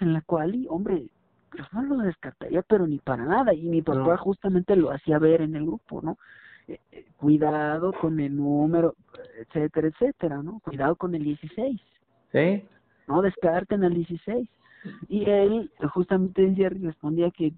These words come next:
Speaker 1: sí, que Ferrari había dado un paso, pero que todavía no estaba para pelear.
Speaker 2: Ah,
Speaker 1: ¿No?
Speaker 2: no, yo creo
Speaker 1: Estando
Speaker 2: que
Speaker 1: en
Speaker 2: sí, ¿eh?
Speaker 1: cuarto, hombre,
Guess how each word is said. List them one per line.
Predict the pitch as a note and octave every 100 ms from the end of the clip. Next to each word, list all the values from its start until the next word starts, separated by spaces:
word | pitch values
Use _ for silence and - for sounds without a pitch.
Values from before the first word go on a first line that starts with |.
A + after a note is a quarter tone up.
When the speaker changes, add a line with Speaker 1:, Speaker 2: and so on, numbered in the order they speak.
| _
Speaker 1:
sí, | C4+ E4+
que | C4
Ferrari | - E3+ E3+ F#3+
había | F3+
dado | F3 E3+
un | F3+ F#3
paso, | - B3 C#4 A#3 -
pero | D3+ D#3
que | -
todavía | F3+ F#3 F#3
no | F#3
estaba | F3+ - F3+ F#3
para | - D3
pelear. | C#3 D3 G3 - - _ _ _ -
Speaker 2:
Ah, | F3 - G4+ A5+ - -
Speaker 1:
¿No? | C#3+ D3
Speaker 2:
no, |
yo | D#3+ E3+
creo | F#3
Speaker 1:
Estando | F3+
Speaker 2:
que | G3
Speaker 1:
en | F#3
Speaker 2:
sí, | G#3+
¿eh? |
Speaker 1:
cuarto, | C#3+ A#3+ B3 D4 E4 D#4+ - _
hombre, | E3 G3+ D#3 B2+